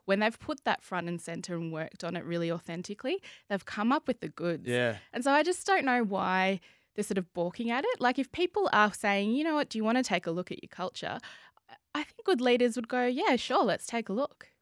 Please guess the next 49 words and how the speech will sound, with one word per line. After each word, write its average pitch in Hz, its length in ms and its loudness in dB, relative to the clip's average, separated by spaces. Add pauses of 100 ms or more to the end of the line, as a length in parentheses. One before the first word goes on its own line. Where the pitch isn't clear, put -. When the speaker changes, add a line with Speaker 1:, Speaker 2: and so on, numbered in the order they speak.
(160)
Speaker 2:
And 147 100 4
do 143 40 2
you 151 40 2
think 143 140 0
they 131 120 4
could 170 220 0
be 196 80 -2
doing 165 200 -2
that 143 140 2
behind 135 240 2
the 127 60 -2
scenes? 156 460 -4
And 127 180 2
this 120 100 0
is 120 60 -4
just 113 160 -6
the 110 80 -6
public 127 340 -2
front? 143 320 -2 (460)
Is 135 100 2
that 190 80 -2
possible? 190 280 2
Speaker 1:
Potentially. 208 360 2
I 214 60 0
mean, 220 260 0
I, 233 80 0 (240)
but 214 200 4
if 240 180 4
they 180 200 8
are 180 180 6
doing 175 260 0
that - 140 -4
behind 160 340 -6
the 160 60 -4
scenes, 156 420 -10 (400)
I 196 140 6
think 196 160 -2
the 185 80 -4
best 165 240 -2
thing 170 140 -6
to 175 100 -10
do 165 120 -2
is 165 120 -2
be 180 200 0
transparent 196 680 -2
about - 260 -4
that. 160 140 -4
That's 190 200 0
what 185 240 0